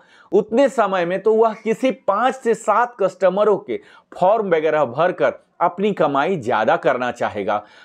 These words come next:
वर्तमान में हमारे देश के सभी भूतपूर्व सैनिक दिल्ली देश के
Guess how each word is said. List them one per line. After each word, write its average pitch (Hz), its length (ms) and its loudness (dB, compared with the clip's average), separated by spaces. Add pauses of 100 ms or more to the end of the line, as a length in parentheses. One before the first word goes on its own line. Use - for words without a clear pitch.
(120)
वर्तमान 175 500 0
में 233 320 -4 (260)
हमारे 214 380 2
देश 214 320 2
के 139 220 -8 (280)
सभी 233 400 0
भूतपूर्व 214 600 0
सैनिक 175 500 -2 (260)
दिल्ली 180 500 0 (340)
देश 190 280 2
के 147 200 -2